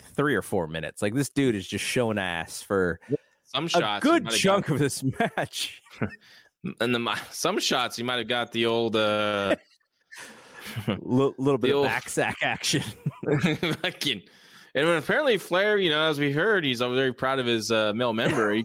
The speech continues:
Speaker 2: could,
Speaker 1: <laughs>
Speaker 2: could got, you know.
Speaker 1: <laughs> Um, there's another moment in this match where it looks like it's a,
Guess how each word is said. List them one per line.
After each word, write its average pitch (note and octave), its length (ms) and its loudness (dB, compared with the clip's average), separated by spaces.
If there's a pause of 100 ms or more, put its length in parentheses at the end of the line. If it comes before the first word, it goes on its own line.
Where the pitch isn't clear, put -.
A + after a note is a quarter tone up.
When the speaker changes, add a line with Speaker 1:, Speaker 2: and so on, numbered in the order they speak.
Speaker 2:
could, A2+ 160 0 (160)
Speaker 1:
<laughs> - 160 -20
Speaker 2:
could C3+ 140 -4
got, A2 200 0 (380)
you G#2+ 80 0
know. F2+ 200 -2 (480)
Speaker 1:
<laughs> C5 100 -4 (1800)
Um, C3+ 640 2 (640)
there's F3+ 260 2
another A3+ 460 2
moment A#2+ 340 2
in G2 80 0
this G2 220 -4
match E2+ 500 -4 (220)
where D#3 160 4
it D3+ 80 -4
looks G#3+ 280 0
like F4+ 140 0
it's C4+ 140 -2
a, D3 220 2